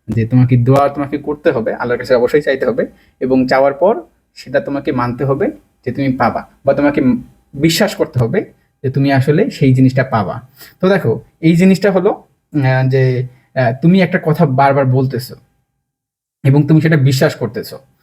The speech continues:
তো ultimately হয় কি, আমরা যেই জিনিসটা বিশ্বাস করি সেইটাই কিন্তু আমাদের সাথে ঘটে যায়।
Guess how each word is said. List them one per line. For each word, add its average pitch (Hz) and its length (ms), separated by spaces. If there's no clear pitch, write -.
তো 147 60
ultimately 180 480
হয় 190 120
কি, 170 300
আমরা 147 300
যেই 156 280
জিনিসটা 160 280
বিশ্বাস 131 440
করি 107 260
সেইটাই 135 320
কিন্তু 147 340
আমাদের 117 260
সাথে 117 200
ঘটে 113 240
যায়। 120 140